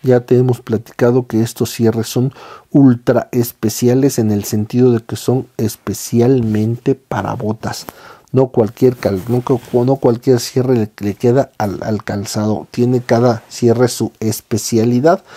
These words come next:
debido a que tiene un segurito para que no se baje. Y pues bueno, pueden andar caminando, corriendo o en el jaripeo y no se le bajen los cierrecitos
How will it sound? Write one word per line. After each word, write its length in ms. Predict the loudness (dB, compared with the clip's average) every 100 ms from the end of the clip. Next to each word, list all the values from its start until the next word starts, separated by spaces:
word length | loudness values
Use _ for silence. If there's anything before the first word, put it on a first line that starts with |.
| -20 -20 _
debido 380 | 0 2 4 2
a 80 | 2
que 100 | -4
tiene 360 | 0 2 2
un 200 | 2 0
segurito 680 | 0 -2 0 0 -2 0 -2
para 220 | 0 -4
que 160 | -6 -4
no 160 | -4 -4
se 180 | -4
baje. 540 | -2 -2 0 2 2 0 _ -20 _ _
Y 160 | -4 -4
pues 260 | -4 -4
bueno, 300 | -4 -4 -4
pueden 440 | 0 0 2 0 -4
andar 380 | -4 -2 -2
caminando, 600 | -6 -8 -6 -4 -2 -4 -6
corriendo 640 | -8 -2 0 0 0 -2 -12 -20 _
o 100 | -4
en 120 | 0 0
el 120 | -2
jaripeo 720 | -2 -2 0 2 4 2 -2
y 100 | -4
no 160 | -2 -4
se 160 | -2
le 140 | 0 2
bajen 340 | 0 0 -2
los 160 | -2 -2
cierrecitos 720 | 0 0 0 -4 -2 -2 -2